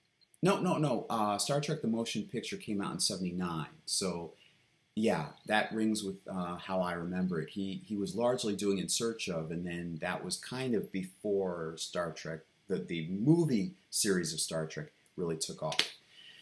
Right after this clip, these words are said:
So anyway, uh, he was talking about how, uh, there are journalists who are paid by the C I A or in the C I A's pockets, I sort of wanna say. So you shouldn't really trust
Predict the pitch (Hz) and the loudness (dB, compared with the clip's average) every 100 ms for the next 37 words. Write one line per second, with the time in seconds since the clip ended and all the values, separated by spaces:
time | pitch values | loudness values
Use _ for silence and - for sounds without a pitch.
0 | - - - - 139 135 135 143 156 120 | -20 -12 2 4 6 6 6 6 8 8
1 | 107 107 - _ _ _ _ _ _ - | 6 4 -2 _ _ _ _ _ _ -12
2 | - 113 107 101 - 180 208 - 156 147 | -8 -2 0 -2 0 4 6 4 4 0
3 | 151 143 120 113 104 104 - - 113 107 | 0 -2 0 -2 -2 -2 -4 -6 -4 -2
4 | 104 107 107 _ _ _ - 87 107 113 | 0 -2 -6 _ _ _ -6 0 4 6
5 | 101 92 156 175 165 98 82 - - - | 4 2 2 2 2 0 0 0 -2 -4
6 | - - 117 113 - 104 98 95 92 - | -12 -4 -2 -2 -2 -2 0 0 -2 -6
7 | - - 139 131 120 107 - 107 110 107 | -8 -2 4 4 4 -4 -6 -2 0 2
8 | 104 117 110 104 101 95 107 104 113 110 | 4 6 4 2 0 0 -2 -2 2 2
9 | 107 117 107 101 95 95 - - _ - | 2 2 2 2 0 0 -4 -6 _ -8
10 | 127 151 160 156 - 92 - 135 143 107 | -4 -2 0 0 0 0 0 0 0 -2
11 | 104 92 - 92 85 85 _ _ _ _ | 0 0 0 -2 -4 -8 _ _ _ _
12 | _ _ _ - - - 123 117 - 165 | _ _ _ -10 0 2 4 2 2 2
13 | 160 131 139 131 117 - - 127 117 - | 0 0 0 2 0 -4 -2 0 2 2
14 | - - | 0 -6